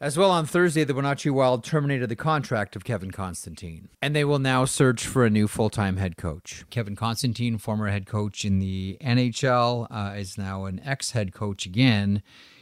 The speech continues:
in the Western League, suspended indefinitely for making derogatory comments of a discriminatory nature, um, in front of his players. There is a players hotline and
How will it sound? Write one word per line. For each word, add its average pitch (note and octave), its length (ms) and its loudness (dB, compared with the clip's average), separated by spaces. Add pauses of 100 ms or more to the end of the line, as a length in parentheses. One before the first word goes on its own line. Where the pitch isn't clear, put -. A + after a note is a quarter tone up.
(100)
in A#2 140 6
the A2+ 60 6
Western B2+ 440 2
League, A#2+ 260 0
suspended A2+ 720 -4
indefinitely C3 1040 0
for G#2 240 -4
making G2+ 400 -2
derogatory B2 640 -2
comments A#2 540 -2
of G#2+ 180 -10
a G#2 120 -4
discriminatory G#2 1000 -4
nature, D3+ 640 0 (600)
um, F#2+ 840 -2
in A2 240 -4
front A2 260 -4
of G#2 140 -6
his F#2+ 480 -6 (160)
players. C#3 800 2
There A2 140 -4
is C#3+ 200 2
a C#3 180 4
players A#2+ 600 -2
hotline A2 1040 -2
and A2 340 -2